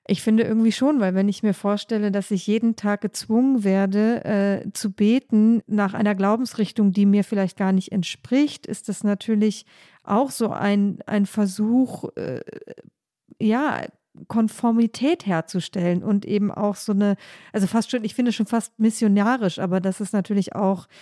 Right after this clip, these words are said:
äh, also ich als Protestantin aus Norddeutschland kann mir das auch nicht so richtig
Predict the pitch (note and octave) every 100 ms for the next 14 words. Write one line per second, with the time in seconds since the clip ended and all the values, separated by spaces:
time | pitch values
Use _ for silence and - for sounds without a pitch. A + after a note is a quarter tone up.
0 | - - _ - G#3+ G3 G3 G#3+ - G#3
1 | G3 A3 A3+ - - - G3 - - A3
2 | G3+ - G#3+ A3+ A3+ G#3 G3+ G3+ A3 G#3+
3 | - G#3+ F#3+ G3+ G3+ C#3+ - G3 - F3+
4 | G#3 G#3+ G#3 G#3 - G#3 F#3+ -